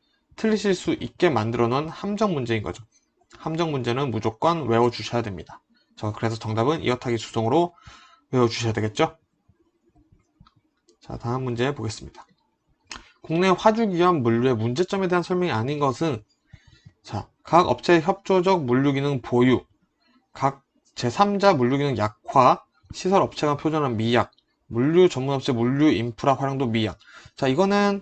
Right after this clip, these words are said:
우리가 정말 모른다 해도 맨 처음에 긍정, 부정 찍기 방법을 사용해 보겠습니다. 자,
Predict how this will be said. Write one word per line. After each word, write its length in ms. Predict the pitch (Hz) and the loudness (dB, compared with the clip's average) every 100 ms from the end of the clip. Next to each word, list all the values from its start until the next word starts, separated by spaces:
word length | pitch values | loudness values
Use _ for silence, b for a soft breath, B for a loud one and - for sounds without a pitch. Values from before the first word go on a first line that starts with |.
| - | -4
우리가 220 | 139 151 | 0 0
정말 320 | - 143 208 | 0 0 2
모른다 360 | 143 123 147 143 | 2 2 2 2
해도 320 | 147 156 117 | 4 4 2
맨 160 | - 131 | -2 -6
처음에 300 | 160 151 113 | -4 -4 -4
긍정, 440 | - 147 165 202 | -4 -2 2 0
부정 300 | 160 123 104 - _ _ _ _ _ | 0 -2 -4 -6 _ _ _ _ _
찍기 220 | 165 170 | -4 -2
방법을 300 | 147 131 131 | 0 0 0
사용해 280 | 123 151 143 | 0 0 0
보겠습니다. 480 | 139 123 110 104 110 _ b b b b - | 0 -2 -4 -8 -10 _ b b b b -8
자, 140 | 113 | -6